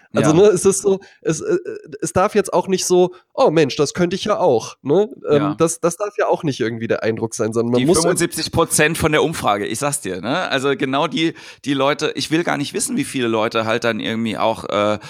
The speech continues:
Speaker 2: aus so einem, aus so einem Stand-up-Comedy-Programm halt irgendwie auch geht,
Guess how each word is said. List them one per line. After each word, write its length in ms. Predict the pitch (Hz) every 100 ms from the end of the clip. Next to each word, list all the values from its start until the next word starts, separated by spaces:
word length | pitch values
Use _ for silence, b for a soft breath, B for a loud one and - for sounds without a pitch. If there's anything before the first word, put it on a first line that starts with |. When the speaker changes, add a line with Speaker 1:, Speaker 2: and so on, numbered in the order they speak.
| B B
Speaker 2:
aus 240 | - 117
so 120 | 127 117
einem, 340 | 120 113 101
aus 160 | - -
so 60 | 117
einem 80 |
Stand-up-Comedy-Programm 1000 | - 117 131 - 120 120 123 117 - 117 123
halt 160 | 113
irgendwie 320 | - 113 120
auch 160 | - -
geht, 200 | 135 -